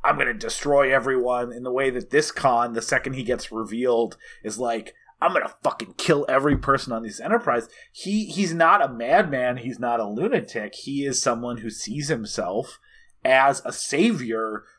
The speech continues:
of humankind. And if you see yourself as the savior of humankind, he's trying to bring people into his group and theoretically then make them genetically engineered and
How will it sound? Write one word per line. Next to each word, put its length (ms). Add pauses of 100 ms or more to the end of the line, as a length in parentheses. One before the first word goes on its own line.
(140)
of 140
humankind. 840
And 120
if 100
you 80
see 260
yourself 380
as 120
the 100
savior 400
of 60
humankind, 640 (420)
he's 240
trying 460
to 100
bring 380
people 680 (440)
into 460
his 760
group 360
and 180
theoretically 500
then 220
make 280
them 240
genetically 580
engineered 640
and 180